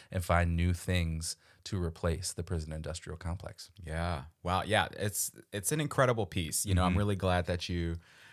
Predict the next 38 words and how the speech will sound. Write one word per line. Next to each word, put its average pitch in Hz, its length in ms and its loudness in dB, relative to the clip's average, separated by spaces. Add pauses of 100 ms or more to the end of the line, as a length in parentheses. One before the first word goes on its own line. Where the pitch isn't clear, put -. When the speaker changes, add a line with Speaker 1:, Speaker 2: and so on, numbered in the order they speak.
(100)
Speaker 2:
that 104 160 -2
you 95 40 -4
found 92 360 2
it. 85 280 -2
And, 87 280 -2
and, 98 200 -4
you 110 120 -4
know, 117 60 4
I 117 60 4
think 165 140 -4
like 175 180 2
you, 117 120 0 (260)
and 120 160 -2
like 165 160 -2
what 160 140 0
you 104 60 2
said, 92 640 4
you 104 80 2
know, 90 260 2 (100)
I, 98 140 -10 (320)
I 110 60 -4
think 196 240 -6
it - 100 -4
definitely 104 280 2
achieved 104 560 -2
this 82 240 -2
goal 90 640 2 (300)
of 82 520 0
addressing 87 540 2
the, 82 80 2
and 82 140 2
like 85 100 0
how 90 80 -2
you 78 60 0
said, - 160 -4
quote 85 240 0
unquote 78 260 -2
critiques, 78 500 -6